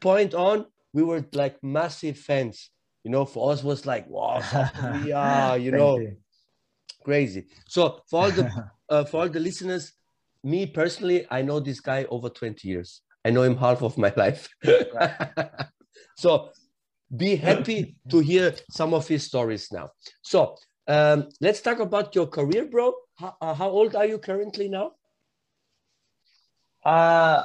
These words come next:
Speaker 2: I'm, I will turn thirty-nine in December.
Speaker 1: Thirty-nine, wow.
Speaker 2: Yeah, I was born in nineteen eighty-two.
Speaker 1: Mm-hmm.
Speaker 2: Um, I was originally in Korea.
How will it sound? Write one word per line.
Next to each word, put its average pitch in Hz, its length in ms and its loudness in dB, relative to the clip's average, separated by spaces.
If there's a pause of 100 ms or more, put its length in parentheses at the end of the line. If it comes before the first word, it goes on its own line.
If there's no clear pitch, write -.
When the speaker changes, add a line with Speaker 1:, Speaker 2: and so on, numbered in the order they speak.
Speaker 2:
I'm, 165 460 2 (460)
I 147 40 2
will 160 160 2
turn 196 580 -2 (840)
thirty-nine 151 480 0
in 135 80 -6
December. 147 520 -2 (460)
Speaker 1:
Thirty-nine, 208 720 -8
wow. 139 720 -10 (1300)
Speaker 2:
Yeah, 131 600 -2
I 143 60 2
was 143 220 0
born 139 200 -2
in 131 240 -4
nineteen 131 440 -6
eighty-two. 139 800 -4 (260)
Speaker 1:
Mm-hmm. 120 240 2
Speaker 2:
Um, 120 640 -2 (720)
I 127 60 -2
was 127 200 0
originally 131 480 2
in 127 100 -6
Korea. 143 640 -2